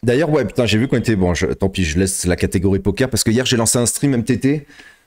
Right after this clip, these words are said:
Euh, on s'est fait éclater. Voilà, on a joué le ticket, euh, enfin, on avait un ticket cent vingt-cinq euros pour le trois millions. On a joué les séries,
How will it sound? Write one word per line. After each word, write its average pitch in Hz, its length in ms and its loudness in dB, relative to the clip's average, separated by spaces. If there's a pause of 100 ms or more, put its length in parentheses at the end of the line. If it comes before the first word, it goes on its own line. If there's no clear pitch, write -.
(160)
Euh, 101 200 2
on 98 100 0
s'est 92 140 -6
fait 98 140 -2
éclater. 85 520 -8
Voilà, 82 260 -12
on 82 80 -14
a 85 60 -10
joué 90 220 -10
le 87 120 -12
ticket, 98 520 -6
euh, 85 140 0
enfin, 85 160 -4
on 85 60 0
avait 85 120 -2
un 82 60 -4
ticket - 200 -6
cent 98 160 -4
vingt-cinq 92 380 -2
euros 98 120 2
pour 92 140 0
le 90 40 -4
trois - 140 -2
millions. 90 380 2 (460)
On 90 100 0
a 98 80 2
joué 104 180 2
les 104 60 2
séries, 101 340 2